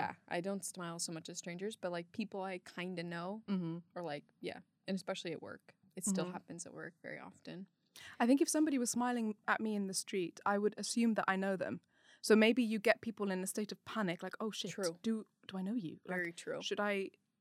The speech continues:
Speaker 2: sh-, uh, yeah. Do I
Speaker 1: Very
Speaker 2: have to
Speaker 1: true.
Speaker 2: say something?" So maybe you just scare people.
Speaker 1: Oh. I haven't thought of it. <laughs>
Speaker 2: Because I think if somebody, <laughs> if somebody
Speaker 1: Oh my
Speaker 2: was
Speaker 1: God.
Speaker 2: smiled at me, I'd be like, "Oh, okay, I clearly know you from somewhere."
Speaker 1: That's so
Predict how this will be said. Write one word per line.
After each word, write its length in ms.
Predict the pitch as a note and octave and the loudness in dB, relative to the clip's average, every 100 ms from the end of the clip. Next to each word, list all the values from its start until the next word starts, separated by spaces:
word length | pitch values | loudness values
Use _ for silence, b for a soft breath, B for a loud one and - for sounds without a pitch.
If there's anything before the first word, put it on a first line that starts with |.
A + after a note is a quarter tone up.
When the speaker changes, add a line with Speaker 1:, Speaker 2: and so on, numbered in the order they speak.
| _ | _
Speaker 2:
sh-, 80 | - - | -8 2
uh, 100 | G#3 - - - | 2 2 -14 -4
yeah. 240 | A3 G3 E3+ - _ _ - | 4 4 2 -4 _ _ 4
Do 80 | F#3+ | 8
I 60 | |
Speaker 1:
Very 20 | |
Speaker 2:
have 120 | G3 G3+ | 8 6
to 60 | A3 | 2
Speaker 1:
true. 80 | |
Speaker 2:
say 100 | A#3+ | 0
something?" 260 | A#3 F#3+ - | -2 -4 -6
So 100 | F#3 | 0
maybe 300 | G3+ A3 C4 | 6 6 6
you 120 | B3 A3 | 4 2
just 200 | G#3 - | 2 0
scare 260 | - B3 | 2 2
people. 480 | A#3+ F#3 - - E3 _ _ G#3 | 2 -4 -2 -4 -6 _ _ -10
Speaker 1:
Oh. 300 | C#4 A3 F#3+ _ _ _ _ _ _ _ _ _ _ _ - | -8 -8 -12 _ _ _ _ _ _ _ _ _ _ _ -8
I 40 | |
haven't 200 | G3 A#3+ | -6 -6
thought 140 | B3 C4 | -6 -8
of 80 | |
it. 200 | A3 F#3 - | -8 -8 -4
<laughs> 60 | |
Speaker 2:
Because 240 | C#4 G3+ G3 | -2 0 -2
I 60 | G#3 | -2
think 160 | A#3+ | 0
if 80 | G#3+ | 0
somebody, 360 | A#3+ A3+ B3 - - - - | 0 2 2 2 -4 -14 -2
<laughs> 560 | D#3+ - E4+ F#4+ - | -2 2 2 2 -2
if 100 | - | -2
somebody 320 | - B3+ B3+ A3+ | 4 6 6 4
Speaker 1:
Oh 20 | |
my 20 | |
Speaker 2:
was 100 | G3+ | 2
Speaker 1:
God. 60 | G3+ | 4
Speaker 2:
smiled 220 | A3+ G3+ | 4 2
at 80 | G#3 | 0
me, 180 | G3+ | 0
I'd 160 | E3 F3 | 2 0
be 80 | E3+ | -2
like, 140 | E3 | -4
"Oh, 140 | - E3+ | -4 -4
okay, 260 | E3 E3+ D#3+ | -4 -6 -8
I 120 | - F3 | -10 -12
clearly 320 | - E3+ D3+ | -10 -8 -6
know 100 | D#3+ | -6
you 160 | - | -10
from 140 | - F#3 | -12 -14
somewhere." 320 | - - G3+ _ - | -14 -14 -16 _ 0
Speaker 1:
That's 220 | B3+ - | 0 0
so 160 | G#3+ | -4